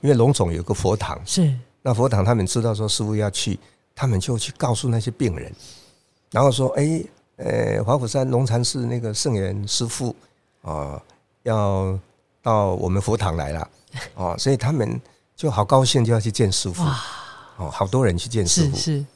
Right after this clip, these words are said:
Speaker 1: 然后师父在那个当下就跟他们，呃，关怀嘛，
Speaker 2: 是，
Speaker 1: 对不对？
Speaker 2: 是，是。
Speaker 1: 那师父最常讲的一句话，就说：“呃，你把你的病啊，交给医生，交给护士，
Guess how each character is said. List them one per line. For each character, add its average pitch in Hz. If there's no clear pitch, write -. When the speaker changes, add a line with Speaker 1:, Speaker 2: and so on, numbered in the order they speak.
Speaker 1:
然 120
后 131
师 131
父 127
在 120
那 117
个 104
当 107
下 101
就 101
跟 98
他 98
们， 76
呃， -
关 107
怀 71
嘛， 71
Speaker 2:
是， 180
Speaker 1:
对 147
不 127
对？ 175
Speaker 2:
是， -
是。 143
Speaker 1:
那 131
师 143
父 131
最 127
常 107
讲 73
的 65
一 101
句 95
话， 82
就 120
说 120
：“呃， 123
你 120
把 113
你 104
的 117
病 151
啊， 87
交 143
给 98
医 131
生， 120
交 135
给 107
护 123
士， 101